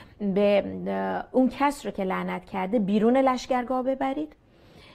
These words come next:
و همهٔ اونایی که شنیدن شاهد این قضیه بودن، چون باید هر چیزی ثابت بشه. کاری که،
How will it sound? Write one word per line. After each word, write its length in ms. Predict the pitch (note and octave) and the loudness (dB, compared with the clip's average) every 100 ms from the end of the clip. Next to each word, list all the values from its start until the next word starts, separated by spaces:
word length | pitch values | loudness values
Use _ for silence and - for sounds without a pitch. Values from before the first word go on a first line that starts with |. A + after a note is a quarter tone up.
| - | -6
و 60 | |
همهٔ 280 | G3+ A3 A#3+ | 0 4 4
اونایی 340 | C#4 A#3 A3+ A3 | 4 4 2 0
که 140 | A3+ | -2
شنیدن 680 | G3 - G#3 G3+ G3+ G3 F3 | -6 0 2 4 4 2 0
شاهد 600 | F3 - A3 G#3 A#3+ A3+ | -6 2 6 6 8 8
این 240 | F3+ F3 | 8 0
قضیه 400 | F3 E3+ E3 F3+ | -4 -6 -6 -6
بودن، 260 | F3 F#3+ F#3 | -8 -8 -12
چون 300 | - C#4+ A3+ | -8 -8 -4
باید 440 | A#3 A#3 A3+ C4+ C4+ | 0 0 0 -2 -4
هر 200 | - B3 | -8 -10
چیزی 320 | A#3+ A3+ G3 | -10 -12 -10
ثابت 420 | G3 - F3 F3+ | -10 -8 -6 -6
بشه. 300 | F3+ - - | -8 -12 -14
کاری 380 | - G3 D4 C#4 | -12 -2 0 0
که، 260 | A3+ F#3+ | -2 -4